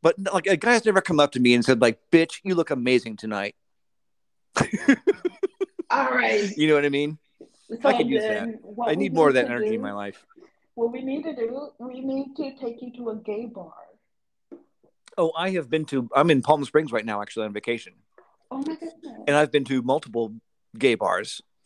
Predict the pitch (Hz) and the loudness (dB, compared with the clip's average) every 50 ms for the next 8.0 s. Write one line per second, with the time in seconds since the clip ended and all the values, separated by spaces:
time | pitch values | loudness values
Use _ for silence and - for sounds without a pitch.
0 | _ _ _ _ _ - 120 120 113 101 117 117 110 107 - 123 117 107 110 107 | _ _ _ _ _ -2 -2 0 0 0 0 0 0 0 0 -2 -2 -2 -2 -6
1 | 104 - - 113 101 98 - 107 107 104 104 98 - - 101 98 _ _ _ _ | -8 -6 -6 -6 -6 -6 -6 -6 -6 -6 -6 -8 -10 -12 -12 -14 _ _ _ _
2 | _ _ _ _ _ _ _ _ _ _ _ _ _ - - - 135 120 - 117 | _ _ _ _ _ _ _ _ _ _ _ _ _ -6 -2 0 0 0 2 0
3 | 110 107 113 113 113 - 113 - 123 113 - 117 107 - 107 104 101 - - 110 | 0 0 -2 -4 -4 -8 -8 -6 -6 -4 -4 -4 -4 -4 -2 -4 -4 -4 -4 -8
4 | 101 104 101 110 107 104 101 101 104 104 101 - 104 98 92 101 104 - - - | -8 -6 -4 -4 -4 -2 0 0 0 0 -2 -2 -4 -4 -4 -4 -8 -8 -10 -16
5 | _ _ _ _ - - - - - - _ _ _ _ _ _ _ _ _ _ | _ _ _ _ -20 -18 -18 -18 -20 -20 _ _ _ _ _ _ _ _ _ _
6 | _ - - - - 202 160 160 196 220 233 175 143 113 113 117 135 143 160 - | _ -20 -6 0 0 2 4 4 2 2 2 0 -4 -4 -8 -12 -12 -12 -12 -14
7 | - _ - 135 143 156 165 170 - 160 143 143 156 147 139 160 185 147 - | -12 _ -2 0 2 2 2 0 -2 -8 -6 -4 -4 -4 -2 -2 -4 -4 -4